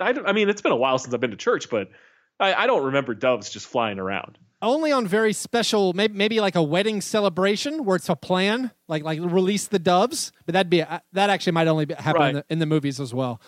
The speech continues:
Speaker 2: I have no personal
Speaker 1: I don't know if this is law. I don't know if this is law, me saying on a podcast, but I want doves released at my funeral.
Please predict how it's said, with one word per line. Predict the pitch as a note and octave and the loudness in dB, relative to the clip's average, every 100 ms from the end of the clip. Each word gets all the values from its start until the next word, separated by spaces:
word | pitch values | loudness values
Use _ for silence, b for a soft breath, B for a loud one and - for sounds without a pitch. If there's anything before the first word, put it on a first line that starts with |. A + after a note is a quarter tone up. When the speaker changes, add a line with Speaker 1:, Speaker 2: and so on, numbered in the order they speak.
| b | b
Speaker 2:
I | D3+ | -2
have | D3+ | 0
no | C#3 C3+ | 0 -2
personal | - B2+ C#3 B2+ A#2 b | -2 -2 -2 -4 -4 b
Speaker 1:
I | F#4 | -2
don't | F#4 | 0
know | F4+ | 0
if | - | 0
this | C4+ C4 | -2 -4
is | G#3 | -10
law. | F#3 F#3+ G3 F3 D3+ - - | -2 0 0 0 -4 -8 -2
I | G#3+ | 0
don't | D4+ | 2
know | |
if | C4 | 0
this | G#3 - | -2 -6
is | D3+ | -2
law, | D3+ D3+ | 0 2
me | D3+ | 0
saying | - D3+ | 0 2
on | C#3 A#2 | 2 2
a | |
podcast, | C#3 D#3+ G3 G3+ | 0 0 -2 0
but | A3+ | 0
I | |
want | C#4+ F4 E3 | 2 0 0
doves | F3+ F3+ D#3 | 0 0 -2
released | D#3+ D3 D3+ | 0 0 0
at | C#3+ | -2
my | B2 | -4
funeral. | A2+ C3 A2 - | -4 -4 -4 -10